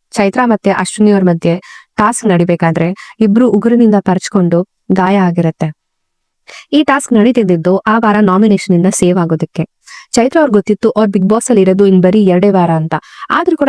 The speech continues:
ಇಷ್ಟು ಅಗ್ರೆಸಿವ್ ಆಗಿ ಯಾಕ್ ಟಾಸ್ಕ್ ಆಡಿದ್ರು, ಉಗುರಿನಿಂದ ಪರಚಿ ಮುಖಕ್ಕೆಲ್ಲ ಉಗುದು ಇಷ್ಟೊಂದು ಅಗ್ರೆಷನ್ ಯಾಕ್ ತೋರ್ಸಿದ್ರು ಅಂತ ಗೊತ್ತಿಲ್ಲ. ಇದ್ರ ಬಗ್ಗೆ ಅಶ್ವಿನಿ ಅವರು ಒಂದೂವರೆ ತಿಂಗ್ಳೇ ಕಳೆದ್ರು ಕೂಡ ಇನ್ನೂ ಕೈಯಲ್ಲಿ ಮಾಸದ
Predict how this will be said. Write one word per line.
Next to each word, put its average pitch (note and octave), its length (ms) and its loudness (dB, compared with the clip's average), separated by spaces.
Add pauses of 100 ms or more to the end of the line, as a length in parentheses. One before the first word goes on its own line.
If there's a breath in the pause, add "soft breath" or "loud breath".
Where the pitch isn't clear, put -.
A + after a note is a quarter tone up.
ಇಷ್ಟು A#3 280 -2
ಅಗ್ರೆಸಿವ್ A3 520 0
ಆಗಿ A#3+ 280 2
ಯಾಕ್ G3+ 280 -2
ಟಾಸ್ಕ್ G3+ 300 -2
ಆಡಿದ್ರು, F3+ 340 2
ಉಗುರಿನಿಂದ G#3 500 2
ಪರಚಿ F#3+ 460 0
ಮುಖಕ್ಕೆಲ್ಲ F#3 460 2
ಉಗುದು F3+ 480 2 (420 loud breath)
ಇಷ್ಟೊಂದು C4 440 2
ಅಗ್ರೆಷನ್ A3 480 0
ಯಾಕ್ F#3+ 220 0
ತೋರ್ಸಿದ್ರು F#3 380 0
ಅಂತ F3 200 2
ಗೊತ್ತಿಲ್ಲ. D#3 360 -2 (400 loud breath)
ಇದ್ರ E4 200 0
ಬಗ್ಗೆ G#3 260 0
ಅಶ್ವಿನಿ A3+ 400 -2
ಅವರು F3+ 320 0 (360 loud breath)
ಒಂದೂವರೆ C#4 380 2
ತಿಂಗ್ಳೇ G#3+ 400 2
ಕಳೆದ್ರು G3 400 0
ಕೂಡ F3 140 -2 (460 loud breath)
ಇನ್ನೂ B3+ 260 4
ಕೈಯಲ್ಲಿ A3+ 400 2
ಮಾಸದ G3 380 0